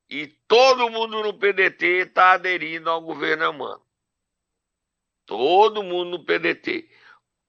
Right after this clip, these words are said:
A gente já vai pro próximo assunto. Três nomes novos hoje na comissão de transição do governo Lula, chegando a dez cearenses. Quais são os três nomes? Dois vereadores,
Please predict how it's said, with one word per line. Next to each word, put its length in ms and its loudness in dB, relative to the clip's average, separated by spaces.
A 60 -16
gente 260 -6
já 100 6
vai 160 6
pro 160 -16
próximo 400 -2
assunto. 540 -8
Três 520 2
nomes 440 -4
novos 400 -4
hoje 160 -2
na 100 2
comissão 800 -6
de 200 -12
transição 600 -2
do 120 -12
governo 420 -4
Lula, 400 -2
chegando 460 -2
a 100 6
dez 420 0
cearenses. 680 -2
Quais 220 -4
são 120 -2
os 120 -4
três 280 0
nomes? 380 -8
Dois 640 0
vereadores, 960 -2